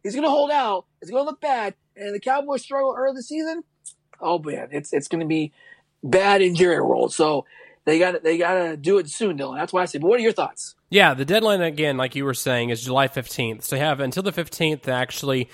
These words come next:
Speaker 2: make this deal happen, um, this contract extension, and hopefully they can by that time. But at the same time, you have to look at Dak Prescott and say, okay, he, he actually did play pretty well last year,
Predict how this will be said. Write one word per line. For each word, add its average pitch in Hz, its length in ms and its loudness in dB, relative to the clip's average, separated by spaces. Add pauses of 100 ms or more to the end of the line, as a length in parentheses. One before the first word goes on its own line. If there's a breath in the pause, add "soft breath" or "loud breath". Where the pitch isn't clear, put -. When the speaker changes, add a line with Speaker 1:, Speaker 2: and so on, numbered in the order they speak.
(260 loud breath)
Speaker 2:
make 147 320 0
this 131 240 0
deal 135 320 0
happen, 135 680 -2
um, 123 360 -4
this 123 160 -6
contract 139 500 -4
extension, 151 540 -2
and 131 100 -2
hopefully 156 340 0
they 127 200 -2
can 147 420 0
by 120 160 2
that 113 280 -2
time. 120 360 -2 (400 loud breath)
But 190 60 0
at 190 80 -2
the 180 40 -2
same 240 220 2
time, 202 220 4
you 165 60 0
have 165 80 -2
to 170 80 -4
look 185 200 -2
at 147 60 -8
Dak 143 260 -4
Prescott 131 400 0
and 120 100 -10
say, 131 260 -2
okay, 123 260 -2 (760 soft breath)
he, - 240 -10
he 226 220 -2
actually 247 380 0
did 160 260 0
play 180 240 0
pretty 160 300 0
well 135 260 4
last 120 420 0
year, 104 220 -10